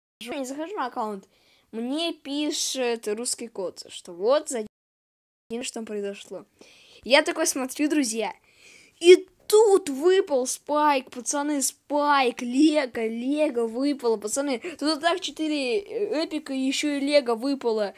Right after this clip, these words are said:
Шанс на Лего был вообще мизерный, и падает Лего. Это просто, друзья, реально жесть. Мне интересно, какой шанс на Лего?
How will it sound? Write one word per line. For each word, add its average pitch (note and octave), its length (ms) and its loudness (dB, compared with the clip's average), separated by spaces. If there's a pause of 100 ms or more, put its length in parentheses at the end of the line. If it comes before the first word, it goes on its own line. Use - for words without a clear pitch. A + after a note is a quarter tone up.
Шанс E4 380 0
на C#4+ 100 -2
Лего C#4 280 -2
был A#3 200 -2
вообще C4 440 2
мизерный, B3 760 0 (160)
и C4 80 -4
падает A#3 560 6
Лего. G#3 360 -2
Это G#3 220 -2
просто, C4 440 0
друзья, G#3+ 340 -4
реально A3 320 -2
жесть. G#3 440 -2 (360)
Мне A#3+ 80 -6
интересно, C#4 260 -4
какой C4+ 180 -4
шанс C#4 260 -2
на C4+ 100 -2
Лего? G#3 480 0